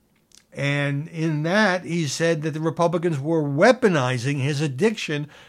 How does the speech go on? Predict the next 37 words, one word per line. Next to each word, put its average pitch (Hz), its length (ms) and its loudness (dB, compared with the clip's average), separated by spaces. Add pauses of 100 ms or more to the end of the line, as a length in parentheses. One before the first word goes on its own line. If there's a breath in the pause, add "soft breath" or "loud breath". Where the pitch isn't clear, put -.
(140 loud breath)
against 160 520 0
him, - 240 -4 (1200)
kind 160 100 -8
of 123 80 -8
painting 120 280 -2
himself 110 340 -6
as 95 100 -10
a 95 60 -10
victim, 98 480 -12 (540 soft breath)
and 139 220 -2
that 151 200 0
this 160 200 -4
was 180 160 -2
terrible 196 480 6
because 147 300 0
it 156 40 0
was 160 160 0
sending 226 300 4
the 208 80 4
wrong 196 300 4
message 180 480 0 (220 loud breath)
to 180 180 4
anybody 190 500 2
struggling 196 460 2
with 202 120 2
drug 233 240 4
abuse. 190 460 2 (920)
So 113 340 -12 (120)
playing 117 280 -6
the 110 100 -4
addiction 101 440 -10
card, 95 280 -10
you 101 60 -12
might 90 240 -14
say. 104 320 -14 (2000 soft breath)
And 190 160 0
look, 262 360 4